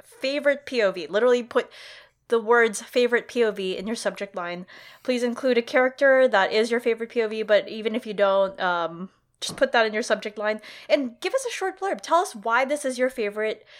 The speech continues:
P O V characters slash chapters, right? And then you will be entered for a random drawing, as much as we will appreciate everything that everyone sends to us, but we do not want to, I don't feel like judging.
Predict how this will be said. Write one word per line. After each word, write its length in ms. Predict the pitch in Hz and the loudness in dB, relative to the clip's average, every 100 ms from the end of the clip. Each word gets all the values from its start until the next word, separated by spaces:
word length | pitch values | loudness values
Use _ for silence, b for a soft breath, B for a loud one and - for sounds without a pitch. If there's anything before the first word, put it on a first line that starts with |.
| B - | B -10
P 220 | 294 311 | 0 2
O 100 | 311 | 2
V 400 | 359 311 165 202 _ _ _ | 2 0 -2 -6 _ _ _
characters 560 | - 220 214 196 190 196 | -2 -2 0 0 0 -2
slash 340 | - 185 - | -2 -2 -4
chapters, 640 | - 185 170 180 170 180 208 | -2 -2 -2 -6 -8 -6 0
right? 320 | 226 294 - B B B | 2 0 -2 B B B
And 480 | 233 254 262 262 247 | 2 4 4 4 4
then 240 | 277 269 | 4 2
you 140 | 247 240 | 0 0
will 100 | 233 | 0
be 160 | 233 | 0
entered 300 | 202 208 208 | -2 0 -2
for 220 | - 226 208 | -2 0 2
a 160 | 208 | 0
random 500 | 196 185 180 233 320 | 0 -2 0 0 -2
drawing, 540 | 302 196 170 165 202 214 | 0 0 0 -2 -4 -2
as 180 | 208 | -2
much 240 | 214 214 247 | 0 -2 -2
as 160 | 208 | -6
we 80 | 214 | -6
will 220 | 240 311 | 2 4
appreciate 560 | 285 - 233 226 233 220 | 4 0 -6 -2 -2 -2
everything 380 | 190 208 220 208 | -4 -6 -8 -4
that 120 | 196 | -4
everyone 320 | 180 190 190 | -4 -6 -8
sends 260 | - 185 - | -8 -10 -4
to 100 | 208 | -2
us, 120 | 202 | -2
but 280 | 202 180 190 | -2 -4 -6
we 360 | 202 208 220 214 B B B - | -14 -12 -12 -12 B B B -12
do 100 | 214 | -6
not 480 | 196 185 185 - 202 | -2 -2 -2 -6 -8
want 300 | 190 185 180 | -6 -8 -10
to, 520 | - 196 180 170 190 B B B B _ _ _ b b b b b b - | -8 -6 -4 -6 -8 B B B B _ _ _ b b b b b b -10
I 100 | 208 | -6
don't 200 | 240 240 | -6 0
feel 100 | 220 | 0
like 140 | 196 | 0
judging. 460 | 185 170 175 180 | -4 -6 -8 -8